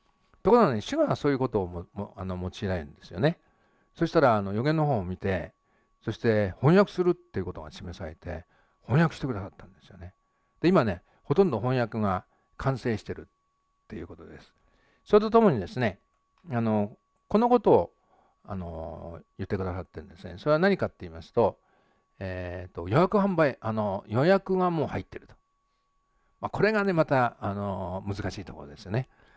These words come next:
予約したって一人かもしれないし、ね。えー、あ、まあ、もしかしたらサリーさんが予約したのかもしれませ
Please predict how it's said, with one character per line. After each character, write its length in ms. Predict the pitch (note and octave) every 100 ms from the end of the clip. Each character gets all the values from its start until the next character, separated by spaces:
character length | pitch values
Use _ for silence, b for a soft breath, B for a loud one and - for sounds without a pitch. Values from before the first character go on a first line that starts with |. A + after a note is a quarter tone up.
| b b -
予 160 | G#2
約 200 | D#3+ -
し 60 | -
た 120 | F3
っ 40 |
て 100 | -
一 160 | - -
人 80 | -
か 80 | -
も 60 |
し 100 | -
れ 60 | -
な 80 | -
い 60 |
し、 180 | - - _ _ _ _ _ -
ね。 220 | A2 A#2 _ _ -
え 160 | G2
ー、 100 | G#2
あ、 80 | C3 - A#2+
ま 120 | G#2+
あ、 60 |
も 120 | A2+ E3
し 60 |
か 100 | -
し 40 | -
た 80 |
ら 40 | G2
サ 140 | E3+
リ 60 | F3
ー 20 |
さ 120 | A#2+
ん 40 | G2
が 60 |
予 80 | F#2
約 160 | E2+ F#2+
し 60 |
た 100 | -
の 60 | E2+
か 60 | D#2+
も 80 |
し 100 | -
れ 80 | F2
ま 120 | F#2
せ 180 | E2+ G2+